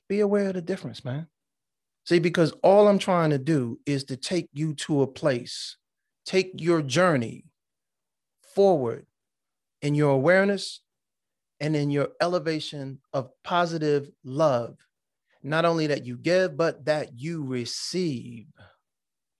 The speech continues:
And that doesn't mean that it always has to come from someone that has your last name, because sometimes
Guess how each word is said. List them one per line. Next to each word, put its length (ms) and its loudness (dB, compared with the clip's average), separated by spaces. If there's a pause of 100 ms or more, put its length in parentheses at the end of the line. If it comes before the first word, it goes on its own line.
(200)
And 120 -2
that 200 -2
doesn't 340 2
mean 460 0
that 160 0
it 200 -6
always 440 -2
has 220 -8
to 100 -14
come 320 0
from 180 -8
someone 360 -2
that 100 -8
has 320 -2
your 140 -4
last 380 -6
name, 180 -4 (180)
because 240 -6
sometimes 440 -2